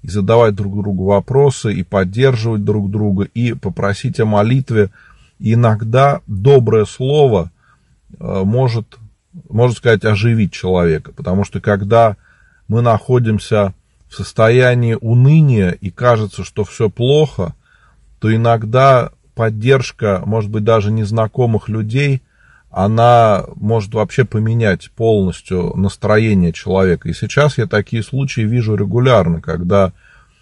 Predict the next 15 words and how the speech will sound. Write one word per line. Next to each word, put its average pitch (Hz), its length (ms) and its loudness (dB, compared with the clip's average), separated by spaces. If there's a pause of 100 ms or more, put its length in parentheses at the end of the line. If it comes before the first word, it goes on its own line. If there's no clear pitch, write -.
(280)
люди 117 360 4
приходят 104 640 0
в - 80 -20
чат, 113 400 0 (680)
э, - 140 -12
через 107 320 -4
какие-то 110 520 -2
проблемы, 113 800 2 (480)
но 117 220 2
там 120 440 0
находят 104 800 0 (240)
поддержку, 107 720 -2
находят 98 560 -2
новых 113 340 2
знакомых, 110 800 0